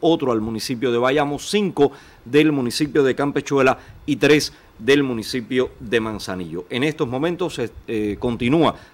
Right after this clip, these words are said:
realizando pesquisa en el territorio y al mismo tiempo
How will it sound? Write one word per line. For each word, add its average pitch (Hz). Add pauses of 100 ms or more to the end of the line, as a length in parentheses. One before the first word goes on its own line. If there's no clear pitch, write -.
(100)
realizando 120
pesquisa 156
en 139
el 117
territorio 156
y 151
al 135
mismo 147
tiempo 147